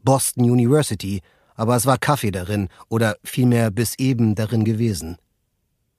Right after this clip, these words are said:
Jetzt schob er das Ding auf dem Tisch herum, als wäre es eine Schachfigur und er wüsste nicht, wohin damit.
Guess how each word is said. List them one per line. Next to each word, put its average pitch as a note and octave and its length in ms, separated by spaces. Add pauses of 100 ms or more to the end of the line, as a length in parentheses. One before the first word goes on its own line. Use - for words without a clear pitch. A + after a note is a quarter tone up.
(580)
Jetzt - 340
schob E3 220
er D#3 80
das A#2+ 200
Ding C#3+ 200
auf A#2 180
dem A2+ 220
Tisch - 220
herum, C3 400
als A2 180
wäre A2+ 220
es G#2+ 100
eine G#2 200
Schachfigur B2 760
und A2+ 180
er G2+ 160
wüsste A#2 320
nicht, A2 220
wohin A#2 240
damit. E2 360